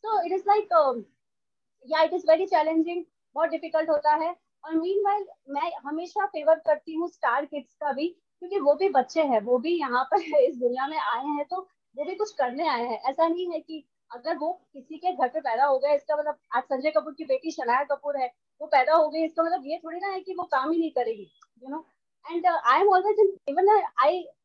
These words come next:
I think it is not even wrong कि nepotism ये वो, मुझे तो वो भी सही लगता है, क्योंकि हर father, आज मेरे father भी यही बोलेंगे ना कि मैं अपनी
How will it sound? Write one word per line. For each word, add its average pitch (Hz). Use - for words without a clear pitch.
I 269
think 370
it 349
is 339
not 359
even 294
wrong 269
कि 285
nepotism 277
ये 247
वो, 247
मुझे 277
तो 330
वो 285
भी 330
सही 269
लगता 269
है, 302
क्योंकि 359
हर 320
father, 254
आज 302
मेरे 302
father 285
भी 311
यही 294
बोलेंगे 254
ना 539
कि -
मैं 254
अपनी 311